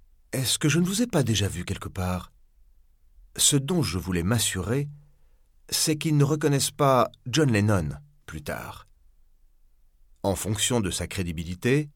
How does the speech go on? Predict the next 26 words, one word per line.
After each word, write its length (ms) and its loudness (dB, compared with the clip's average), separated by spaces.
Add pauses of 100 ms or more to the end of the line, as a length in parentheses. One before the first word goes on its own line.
(500)
je 180 -2
pourrais 300 2
avoir 280 4
à 60 4
m'approcher 400 0
de 80 0
lui 240 -2
à 60 -4
nouveau. 420 -8 (920)
Dans 120 -2
ce 140 0
cas, 260 -2 (720)
je 160 -2
voulais 220 2
pouvoir 260 0
jouer 240 0
de 100 0
l'effet 260 -2
de 40 -10
surprise. 640 -10 (2250)
J'ai 240 0
commencé 540 0
par 280 -2
coller 220 2
la 120 2
moustache. 720 -6